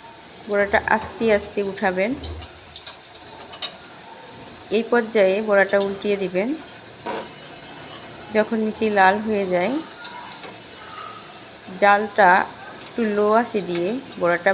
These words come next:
ভাজবেন, যেন ভিতরে সিদ্ধ হয়। বেশি জোরে জাল দিলে বড়াটা পুড়ে যেতে পারে। বড়া বানাতে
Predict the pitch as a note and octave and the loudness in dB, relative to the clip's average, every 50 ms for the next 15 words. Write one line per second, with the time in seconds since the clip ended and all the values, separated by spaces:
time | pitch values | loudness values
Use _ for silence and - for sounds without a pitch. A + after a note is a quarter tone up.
0 | F#3+ G3+ G3 E3+ E3 E3 - F3+ F#3+ A#3 C#4+ C#4+ A#3 F3 E3+ F3 E3+ F3 F3 - | 4 2 2 2 0 0 -2 -2 -2 -2 -4 -4 -4 -2 -4 -4 -4 -6 -6 -4
1 | - F#3+ F#3+ G3 G3 - - F#3 F3 - - G3 G3+ F#3+ F#3 E3+ E3+ A3 C#4+ F4+ | -2 -2 -2 -2 -4 -4 -6 -6 -6 -4 -4 -4 0 2 2 4 4 4 2 0
2 | - - - - - - - - - - - - - - - - - - G3 F#3+ | -4 -8 -12 -14 -14 -14 -14 -14 -14 -14 -14 -14 -14 -14 -14 -14 -12 -8 -4 -2
3 | G3 G3 - - A3 G#3+ G3 F#3 G#3 G#3 G#3 G#3 G#3 G#3 G#3 G3+ G3+ F#3+ F3+ F#3 | -2 -2 -2 -4 -6 -6 -4 -2 0 2 2 4 4 4 2 4 6 8 8 8
4 | F#3 F#3 F#3 F#3 F#3 F#3 F#3 G3+ B3+ D4+ D#4+ - - - - - - - - - | 8 4 2 0 2 2 2 2 2 0 -4 -6 -10 -10 -12 -12 -10 -10 -10 -10
5 | - - - - - - - - - - - - - - - - - - - - | -10 -12 -14 -14 -14 -14 -16 -16 -16 -16 -16 -16 -16 -16 -16 -16 -16 -16 -16 -16
6 | - - - - F#3 F#3 F#3 F3+ G3 G3 G3 - - A3 G#3+ A3 G#3+ G3+ G3+ G3 | -16 -16 -4 0 2 4 4 6 6 4 4 2 -2 0 0 2 2 2 0 -2
7 | - F3+ - - E3 D#3+ D#3+ E3+ F#3 A3+ C4+ C#4 - - - - - - - - | -2 -2 2 2 2 4 4 2 2 0 -2 -4 -8 -10 -12 -12 -12 -14 -14 -16
8 | - - - - - - - - - - - - - - - - - - - - | -16 -14 -14 -14 -14 -14 -12 -8 -8 -6 -6 -8 -8 -12 -12 -14 -14 -12 -10 -8
9 | - - - - - - - - - - - - - - - - - - - - | -6 -6 -8 -10 -12 -16 -16 -16 -16 -16 -16 -18 -18 -18 -18 -18 -18 -18 -16 -16
10 | - - - - - - - - - - - - - - - - - - - - | -16 -16 -16 -16 -16 -18 -18 -18 -16 -16 -16 -16 -16 -16 -18 -18 -18 -18 -18 -18
11 | - - - - - - - - - - - - - - - - - - A3+ A3+ | -18 -18 -18 -14 -12 -12 -12 -10 -10 -10 -10 -10 -10 -12 -16 -14 -10 -8 -6 -4
12 | A#3 A#3 A#3+ A#3 A#3 A3+ A3+ A3+ A3+ A3+ B3 | -4 -4 -4 -2 -2 -2 -2 -4 -4 -4 -4